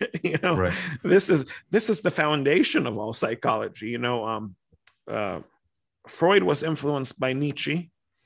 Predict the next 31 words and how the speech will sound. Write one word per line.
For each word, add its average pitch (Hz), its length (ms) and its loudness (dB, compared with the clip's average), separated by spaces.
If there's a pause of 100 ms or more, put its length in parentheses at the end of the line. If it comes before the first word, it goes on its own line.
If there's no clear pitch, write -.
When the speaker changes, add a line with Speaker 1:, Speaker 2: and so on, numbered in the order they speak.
(540)
Speaker 1:
and 135 160 -2
Nietzsche 156 320 -2
said 143 300 -2
that 117 180 -2
Dostoevsky, 135 920 -2
the 113 120 -6
novelist, 117 880 -4
the 110 120 -6
great 139 360 0
Christian 120 440 -4
novelist, 104 640 -4 (580)
the 117 120 -4
great 139 180 4
Orthodox 135 680 2
Christian 131 420 -4
novelist, 123 600 -2
I - 100 -6
just 170 220 -2
gotta 135 200 2
put 135 220 -4
that 131 160 -2
in 135 140 -2
there, 127 300 -6 (380)
he 139 100 -4
said 156 220 4
he 160 100 6
was 160 180 4
the 139 120 -4
greatest 143 500 0
psychologist, 143 1040 -4
um, 110 380 -4